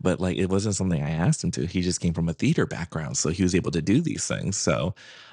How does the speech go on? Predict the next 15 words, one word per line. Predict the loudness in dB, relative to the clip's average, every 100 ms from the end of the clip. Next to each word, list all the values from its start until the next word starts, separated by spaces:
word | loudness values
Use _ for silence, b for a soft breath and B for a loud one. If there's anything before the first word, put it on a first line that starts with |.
| 0
I | 2
don't | 4
know. | 2 -2 -2
Uh, | 2 2 2 0
it | -4 -2
sets | -2 0
yourself | 0 -2 -4
apart. | -4 0
It |
makes | 0 0
yourself | -2 0 0 2
a |
little | 2 4
bit | 2 2
more | 2 4 4 2